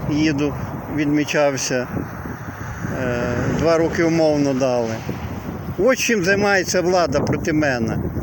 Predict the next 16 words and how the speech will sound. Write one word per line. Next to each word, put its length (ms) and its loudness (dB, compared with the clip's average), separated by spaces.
Е, 80 0
в 60 -4
селі 340 0
там 240 0
фактично 720 -2
Тростянецька 640 -2
О 40 0
Т 140 -2
Г 180 2
розв'язала 560 0
проти 300 -4
нас 240 0
геноцид, 560 0
не 120 0
дають 320 2
господарювати. 840 0